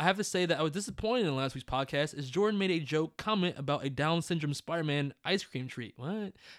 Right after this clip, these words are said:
"Not exactly, not sure exactly what the dessert was. It's the popsicles that, you know,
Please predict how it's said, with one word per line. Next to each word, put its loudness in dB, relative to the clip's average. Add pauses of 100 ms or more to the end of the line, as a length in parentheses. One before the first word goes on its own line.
(140)
"Not 4
exactly, 0
not 2
sure 2
exactly 0
what -4
the -8
dessert -2
was. -12
It's -2
the 2 (120)
popsicles -10 (120)
that, -8 (600)
you -6
know, -10